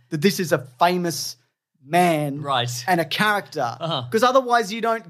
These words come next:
Speaker 1: you don't get that.
Speaker 2: Mm.
Speaker 1: And I'm, I'm okay with, like, I guess I'd be also okay if they left the helmet on up until this point, maybe even.
Speaker 2: Yeah,
Speaker 1: But the
Speaker 2: right.
Speaker 1: fact that they've taken it off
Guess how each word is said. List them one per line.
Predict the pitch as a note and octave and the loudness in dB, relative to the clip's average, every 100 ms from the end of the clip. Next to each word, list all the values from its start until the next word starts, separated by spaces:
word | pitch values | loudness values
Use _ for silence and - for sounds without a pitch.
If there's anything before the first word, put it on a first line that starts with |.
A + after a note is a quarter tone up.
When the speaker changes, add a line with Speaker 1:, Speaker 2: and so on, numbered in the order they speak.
| - _ _ _ | -20 _ _ _
Speaker 1:
you | F3+ | 2
don't | A3+ G#3 | 2 4
get | G#3+ B3 | 2 2
that. | F3+ | 0
Speaker 2:
Mm. | G#3 | 0
Speaker 1:
And | G#3+ A#3 | 0 0
I'm, | A3 A3+ - | 0 -2 0
I'm | A3 C4+ | 0 0
okay | A3 A3+ | 0 2
with, | G#3+ G#3+ | 0 0
like, | G3 E3+ - _ _ | -2 -2 -8 _ _
I | B3+ | 0
guess | F4 F#4 | 2 0
I'd | E4 | 0
be | C4+ | 2
also | B3 A#3 A3+ | 2 2 -2
okay | G#3 G3 | -2 -2
if | |
they | F#3+ | -2
left | F3+ G3 | -2 -2
the | F3+ | 0
helmet | F3+ F3+ E3+ | 0 0 -2
on | F3 E3+ - | -2 -6 -8
up | E3 D3+ | -6 -2
until | F3 G3+ F#3 | 0 0 -2
this | F3+ | -4
point, | F3+ F#3 G3 | 0 0 2
maybe | F#3+ F#3 F#3 | 2 2 0
even. | F#3 F#3+ A3+ | -2 -2 -4
Speaker 2:
Yeah, | D3 C#3+ | -2 -2
Speaker 1:
But | C3+ | 0
the | G#3 | 0
Speaker 2:
right. | |
Speaker 1:
fact | B3 D4 | 2 0
that | D4 | 2
they've | A3+ G#3+ | 2 2
taken | D3+ G3 G3+ G3 | 0 -4 -4 -4
it | F#3 | 0
off | F3+ D3+ | 0 0